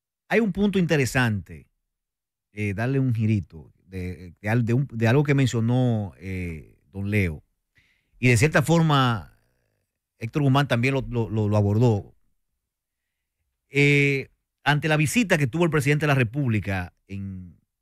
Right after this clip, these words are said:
en Estados Unidos, sobre todo en Nueva York, que hizo también la semanal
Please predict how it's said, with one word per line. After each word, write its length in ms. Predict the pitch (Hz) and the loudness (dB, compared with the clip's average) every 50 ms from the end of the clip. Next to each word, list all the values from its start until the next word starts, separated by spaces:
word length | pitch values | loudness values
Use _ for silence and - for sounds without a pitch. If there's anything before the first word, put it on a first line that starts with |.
| _ _ | _ _
en 80 | _ 98 | _ -20
Estados 360 | 98 - 113 113 131 123 - | -14 -8 -4 -2 -2 0 -2
Unidos, 400 | 139 127 110 101 92 90 85 - _ | -2 -2 -2 -2 -4 -6 -10 -16 _
sobre 200 | - 95 95 92 | -20 -18 -16 -16
todo 180 | 87 - 107 117 | -10 -6 -4 -2
en 60 | 113 | 0
Nueva 220 | 117 113 110 104 107 | 0 0 0 0 0
York, 340 | 113 117 110 101 92 - - _ _ _ _ _ _ _ _ _ _ _ _ _ _ _ _ _ _ _ | 0 0 0 0 -2 -6 -12 _ _ _ _ _ _ _ _ _ _ _ _ _ _ _ _ _ _ _
que 120 | - 101 | -6 -4
hizo 160 | 104 101 131 113 | -2 -2 -2 -2
también 280 | - 113 107 113 117 117 | -2 0 2 2 2 2
la 60 | 107 | 0
semanal 600 | - 110 104 104 104 104 110 104 101 90 85 | 0 0 2 2 0 0 -2 -2 -4 -6 -8